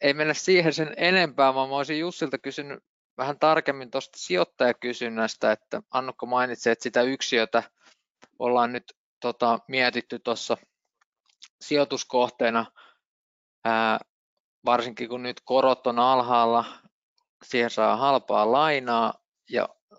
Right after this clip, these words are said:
vastaavasti sitten vaihtoehtoisten sijoitustuotteiden, korkotuotteiden korot on niin matalalla, että sieltä ei oikeastaan mitään tuottoa tällä hetkellä saa, niin miten sä, Jussi, näkisit ton sijoittajamarkkina ja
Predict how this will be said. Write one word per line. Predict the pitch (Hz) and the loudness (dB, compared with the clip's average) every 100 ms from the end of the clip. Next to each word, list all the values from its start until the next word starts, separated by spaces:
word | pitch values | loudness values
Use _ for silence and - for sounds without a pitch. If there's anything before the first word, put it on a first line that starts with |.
| 117 | 0
vastaavasti | 120 - 117 110 113 117 | 0 2 2 2 0 -6
sitten | 117 - 113 - 120 | -8 -2 -2 -2 0
vaihtoehtoisten | 120 120 - 110 113 110 - 113 | 2 0 -2 -4 -4 -8 -6 -6
sijoitustuotteiden, | 120 110 95 - - _ _ 110 107 - 107 110 | -4 -4 -6 -14 -18 _ _ -8 -6 -4 -2 -4
korkotuotteiden | 117 113 - 110 110 104 - 104 110 | -2 -4 -4 -4 -2 -2 -2 -4 -4
korot | 107 113 110 - | -2 0 0 -2
on | 110 | -6
niin | 113 | -2
matalalla, | 113 113 110 104 104 | 0 2 2 4 2
että | 101 - | 0 -2
sieltä | 113 - 107 | -2 0 -2
ei | |
oikeastaan | 104 110 - 110 | -2 -4 -2 -4
mitään | 110 104 104 | -2 -2 -2
tuottoa | 110 117 107 - 104 104 - - | -2 -2 -2 -2 -2 -2 -4 -2
tällä | 113 104 | 2 2
hetkellä | 107 98 - 104 98 | 2 -2 -4 -2 -2
saa, | - 117 104 | 0 2 2
niin | 104 107 - - - _ _ _ _ _ _ _ _ - | 0 -4 -10 -20 -20 _ _ _ _ _ _ _ _ -8
miten | 127 165 | -2 0
sä, | 170 | 2
Jussi, | 160 151 147 | 2 0 0
näkisit | 135 135 131 123 - | 0 0 -2 -4 -4
ton | 131 123 | -4 -6
sijoittajamarkkina | - 160 156 - - 117 120 113 - 113 110 | -6 0 2 2 0 2 2 0 -2 -2 0
ja | 110 | 2